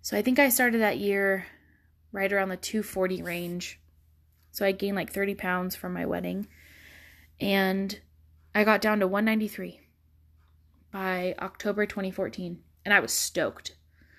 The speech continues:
Like, "I'm finally out of the two hundreds. I'm never gonna go back. It's gonna be great." It wasn't great.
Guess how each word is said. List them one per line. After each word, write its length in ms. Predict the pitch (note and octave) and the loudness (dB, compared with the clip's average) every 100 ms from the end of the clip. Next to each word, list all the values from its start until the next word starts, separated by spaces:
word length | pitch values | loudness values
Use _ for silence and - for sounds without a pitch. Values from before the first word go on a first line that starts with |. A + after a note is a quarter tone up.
| - - | -20 -14
Like, 120 | - | -6
"I'm 100 | F3+ | -6
finally 320 | - A3 G#3+ | 0 0 2
out 100 | G3 | 2
of 60 | F#3 | 0
the 40 | |
two 100 | - | -4
hundreds. 360 | F#3+ C#4 D4 A#3 | -2 2 2 2
I'm 80 | G3 | -2
never 220 | F3 F3 | -4 -8
gonna 180 | F3 E3+ | -10 -8
go 180 | E3+ F#3 | -6 0
back. 320 | A#3+ A#3+ B3 | 2 2 -2
It's 120 | A#3 | -8
gonna 160 | G3 F#3 | -10 -12
be 80 | |
great." 520 | F3+ A3 A#3 A#3+ - - _ _ - - - _ _ _ _ _ _ _ - - - _ _ _ _ _ - _ _ _ _ | -10 -2 0 -2 -6 -16 _ _ -20 -20 -20 _ _ _ _ _ _ _ -20 -20 -20 _ _ _ _ _ -20 _ _ _ _
It 80 | - | -8
wasn't 280 | F3+ G#3 F#3 | -6 -6 -4
great. 340 | A3 G#3+ - | -4 -4 -8